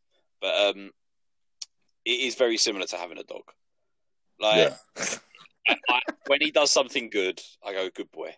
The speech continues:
Speaker 2: <laughs>
Speaker 1: Do you know what I mean? Like, he, he'll do something, like, that he's meant to do, that, like, he behaves himself, I go, "Oh, good boy, well done."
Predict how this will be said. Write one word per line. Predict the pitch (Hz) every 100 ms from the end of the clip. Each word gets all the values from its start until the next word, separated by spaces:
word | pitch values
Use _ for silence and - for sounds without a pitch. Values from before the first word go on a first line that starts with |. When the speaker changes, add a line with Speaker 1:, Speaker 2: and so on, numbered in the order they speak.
| _ _ _ _ -
Speaker 2:
<laughs> | - - - _ _ -
Speaker 1:
Do | 110 147
you |
know | 131
what | 123
I | 123
mean? | 123
Like, | 117 117
he, | 131 131
he'll | 139 135
do | 156 147
something, | - 143 - 139 131
like, | 123 120
that | 123
he's | 127
meant | 135 127
to | 110
do, | 110 117
that, | 120
like, | 113 104
he |
behaves | 104 120 120 120
himself, | 107 101 107 104
I | 123
go, | 117 123 127
"Oh, | 131
good | - 226
boy, | - 185 180 190
well | 214
done." | - 160 156